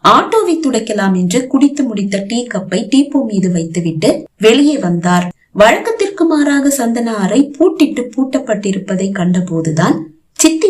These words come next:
நகையை குறிவைத்துதான் கோலப்பொடி டப்பாவோடு வெளியே வந்தாளோ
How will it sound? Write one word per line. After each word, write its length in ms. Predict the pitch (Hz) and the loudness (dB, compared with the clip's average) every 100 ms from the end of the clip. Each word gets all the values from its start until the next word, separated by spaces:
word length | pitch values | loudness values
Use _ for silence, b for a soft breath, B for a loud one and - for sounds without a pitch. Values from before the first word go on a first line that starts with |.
| 269 | 2
நகையை 460 | 175 190 320 392 | 0 0 0 0
குறிவைத்துதான் 800 | - 277 277 269 240 247 220 254 330 | 0 0 0 0 -4 -4 -2 0 -2
கோலப்பொடி 560 | 320 233 302 320 269 262 | 0 0 0 0 -2 -2
டப்பாவோடு 680 | - 220 233 226 226 220 285 | -4 -4 -2 -2 -2 0 2
வெளியே 360 | 196 190 240 294 | 2 -2 2 2
வந்தாளோ 560 | 285 220 214 208 208 | 0 -4 -2 -2 0